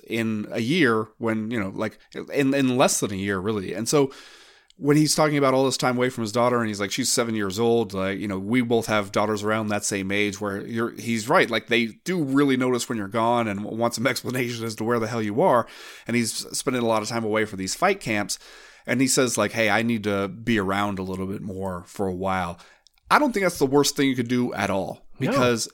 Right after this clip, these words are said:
Speaker 1: eh, like, Kamaru Usman goes away for a little while, goes home for a little while, spends some time with his family, and let welterweight figure out who it's going to send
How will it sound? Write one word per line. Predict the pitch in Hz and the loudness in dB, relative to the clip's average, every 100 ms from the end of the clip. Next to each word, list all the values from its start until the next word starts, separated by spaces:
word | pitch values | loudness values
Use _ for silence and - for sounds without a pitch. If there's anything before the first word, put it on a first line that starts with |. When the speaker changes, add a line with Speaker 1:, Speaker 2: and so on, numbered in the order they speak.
| - | -2
Speaker 1:
eh, | 139 | 0
like, | 131 - - | 0 -4 -10
Kamaru | 151 247 190 | 0 4 4
Usman | 190 160 131 | 2 0 2
goes | 147 156 | 4 6
away | 139 135 139 | 6 6 4
for | 131 | 2
a | 123 | 0
little | 113 101 | 0 0
while, | 101 101 | 0 2
goes | 117 139 | 2 2
home | - 131 110 | 4 2 2
for | 95 | -2
a | 101 | -2
little | 98 95 | -2 -4
while, | 92 92 92 92 - | -4 -4 -4 -8 -12
spends | - 147 131 | -4 -2 -2
some | 117 | -2
time | 127 | -2
with | 113 | 0
his | 95 | -2
family, | - 170 143 127 120 - - _ | 0 2 4 2 2 -8 -20 _
and | 135 135 143 | 0 2 4
let | 240 233 | 2 2
welterweight | 160 185 175 156 143 | 2 2 2 4 2
figure | - 143 143 | 2 0 4
out | 131 120 - | 4 4 -2
who | - 156 | 0 4
it's | 135 131 | 4 2
going | 117 110 | -4 -4
to | 92 | -4
send | - - 76 - | -4 -4 -6 -10